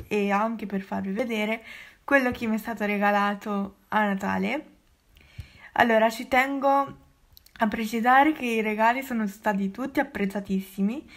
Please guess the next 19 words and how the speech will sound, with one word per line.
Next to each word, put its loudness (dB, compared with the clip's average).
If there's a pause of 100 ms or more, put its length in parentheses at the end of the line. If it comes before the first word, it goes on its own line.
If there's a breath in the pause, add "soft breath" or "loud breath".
(240 loud breath)
e 2
ve -2
li -2
farò 2
vedere 0
in 2
ordine 0
casuale. -2 (1080 loud breath)
Allora, 6
il -6
primo, -2 (160)
un 2
duo, 0 (180)
diciamo, -4 (760 loud breath)
di -8
una 0
mia 2
amica 2 (800)
e, -2